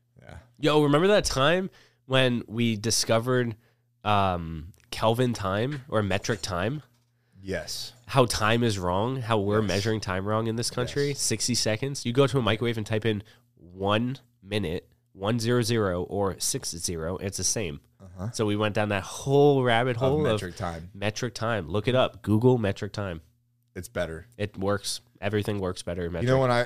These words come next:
Speaker 1: and, and speaking of that, this, see, this is, now we're gonna get down to the weird four twenty stuff.
Speaker 2: <laughs> This is prep.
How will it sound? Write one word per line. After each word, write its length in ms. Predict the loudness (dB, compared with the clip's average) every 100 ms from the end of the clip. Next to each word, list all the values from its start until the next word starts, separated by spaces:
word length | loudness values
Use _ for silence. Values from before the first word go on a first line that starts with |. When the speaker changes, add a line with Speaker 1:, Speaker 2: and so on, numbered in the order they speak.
| -2
Speaker 1:
and, 200 | -8 -6
and 120 | -4
speaking 360 | -4 -2 -2 -2
of 140 | -2
that, 260 | -4 -6 -4
this, 140 | -4
see, 100 | 0
this 140 | 0 0
is, 60 |
now 180 | 0 0
we're 120 | 0
gonna 100 | -2
get 100 | -4
down 220 | -4 -4 -4
to 60 |
the 100 | -6
weird 300 | -6 -6 -6
four 220 | -6 -6 -4
twenty 260 | -6 -6
stuff. 480 | -6 -6 -6 -8 -14
Speaker 2:
<laughs> 500 | -14 -14 _ _ _
This 100 | -12
is 60 | -12
prep. 320 | -10 -12